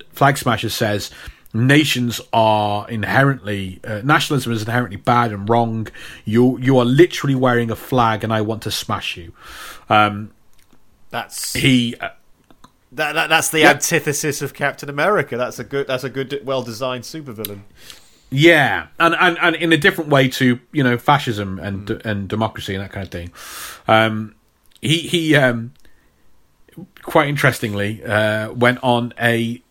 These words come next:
Speaker 1: a, a campaign of terror in, in Manhattan against national symbols,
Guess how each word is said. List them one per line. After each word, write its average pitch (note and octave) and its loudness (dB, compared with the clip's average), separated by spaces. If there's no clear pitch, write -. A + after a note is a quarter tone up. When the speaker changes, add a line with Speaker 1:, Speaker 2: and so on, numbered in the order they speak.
Speaker 1:
a, A#2 -4
a A2 -8
campaign C#3 0
of A#2+ -4
terror A2 0
in, G#2+ -4
in G#2 -6
Manhattan A2 0
against B2 0
national G2+ -4
symbols, C3 -6